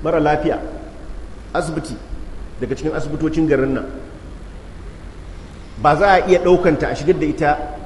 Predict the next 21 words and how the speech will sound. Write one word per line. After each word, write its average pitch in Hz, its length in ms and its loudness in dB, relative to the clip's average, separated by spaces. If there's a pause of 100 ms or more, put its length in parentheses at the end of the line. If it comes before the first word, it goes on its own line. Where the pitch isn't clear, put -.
(280)
tana 180 200 2
naƙuda, 160 440 4
ba 139 100 0
za 180 60 4
a - 20 8
iya 165 100 6
ɗaukanta 160 340 2
a 135 40 -2
shigar 170 220 0
da 156 60 -2
ita 151 160 -2
cikin - 240 -2
asibitin 143 440 -2
ba. 104 120 -6 (1500)
Wanda 196 400 6
yake 180 300 8
da 156 80 4
kujerar 180 460 6
da 165 100 6
ake 170 260 2
turawa, 156 520 4